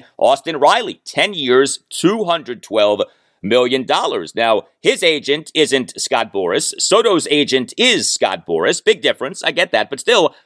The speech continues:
Juan Soto's tenure with the Nats never had to end with him being traded with two-plus seasons left of team control. This didn't have to happen, and you gotta ask why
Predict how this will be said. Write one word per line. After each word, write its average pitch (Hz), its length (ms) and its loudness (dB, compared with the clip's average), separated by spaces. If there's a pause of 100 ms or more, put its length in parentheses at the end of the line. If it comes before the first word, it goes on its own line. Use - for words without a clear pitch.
Juan 302 220 -2
Soto's 320 320 -6
tenure 208 380 0
with 156 200 0
the - 80 -4
Nats 156 340 0
never 156 440 -2
had 214 280 -2
to 175 180 2
end 131 380 -2 (360)
with 123 200 -2
him 135 200 -2
being 120 260 0
traded 110 580 -2 (140)
with - 200 2 (180)
two-plus 233 680 0
seasons 151 420 -2
left 87 360 0 (260)
of 113 180 0
team 151 260 -2
control. 151 720 0
This 190 240 2
didn't 196 400 -2
have 214 320 -4
to 190 80 0
happen, 147 480 -4
and 120 160 -4
you 123 80 2
gotta 220 360 0
ask 151 380 0
why 92 600 0